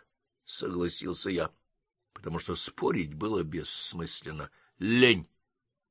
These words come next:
И все равно, чего разоряться, если оппонент прав, а потому оппонентом и не является.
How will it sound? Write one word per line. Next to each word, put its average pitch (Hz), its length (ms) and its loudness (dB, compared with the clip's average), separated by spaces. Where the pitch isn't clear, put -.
И 98 280 0
все 120 260 2
равно, 117 640 6
чего 131 580 12
разоряться, 101 680 6
если 92 240 0
оппонент 95 520 0
прав, 101 460 6
а - 60 -4
потому 156 420 2
оппонентом 151 760 6
и 139 160 4
не 147 160 -2
является. 127 720 4